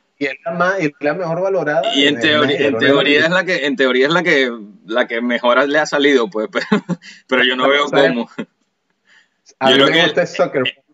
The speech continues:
Speaker 1: que es la
Speaker 2: el
Speaker 1: que odia
Speaker 2: cine,
Speaker 1: todo el
Speaker 2: el
Speaker 1: mundo.
Speaker 2: cine de, el cine de los zombies y todo esto estaba pasando como por una mala fase. Ahí en <laughs>
Speaker 1: En, en,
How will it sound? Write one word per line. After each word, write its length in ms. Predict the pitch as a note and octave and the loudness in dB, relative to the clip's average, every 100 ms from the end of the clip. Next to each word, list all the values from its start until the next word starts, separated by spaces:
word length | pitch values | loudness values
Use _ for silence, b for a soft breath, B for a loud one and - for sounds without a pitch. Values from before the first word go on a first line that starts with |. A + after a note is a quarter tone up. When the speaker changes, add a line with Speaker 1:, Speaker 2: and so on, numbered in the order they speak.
| _ - | _ -4
Speaker 1:
que 80 | |
es 60 | C#3 | 0
la 80 | C#3+ | 0
Speaker 2:
el 60 | |
Speaker 1:
que 80 | D3+ | 0
odia 80 | C#3+ | 0
Speaker 2:
cine, 120 | D3+ | 0
Speaker 1:
todo 140 | D3+ C#3+ | 0 -2
el 60 | |
Speaker 2:
el 60 | C#3 | -2
Speaker 1:
mundo. 80 | D3+ | -2
Speaker 2:
cine 200 | C#3+ C#3+ | 0 2
de, 240 | D#3 D#3+ D3+ | 2 2 2
el 180 | C#3 | 0
cine 260 | - C3+ D3+ | -2 0 2
de 60 | D#3+ | 2
los 160 | B2+ | 0
zombies 340 | - C3 C#3+ D3+ | 0 0 0 -2
y 40 | |
todo 120 | A#2+ | -2
esto 120 | A#2 | -2
estaba 220 | C#3+ D3+ D3 | 0 0 0
pasando 300 | C#3+ B2+ B2+ | -2 -4 -4
como 220 | D3 A2+ | -2 -2
por 140 | A#2 | 0
una 240 | A2 A#2 A#2 | -2 -2 -2
mala 340 | C#3 C3+ C3 | -2 -2 0
fase. 360 | A#2 - - - _ _ _ | 0 -2 -4 -16 _ _ _
Ahí 280 | - A2 A2+ | -6 -4 -4
en 180 | A2+ A#2+ | -6 -6
<laughs> 160 | - - | -4 -2
Speaker 1:
En, 100 | A2+ | -4
en, 300 | A2 B2 | -8 -14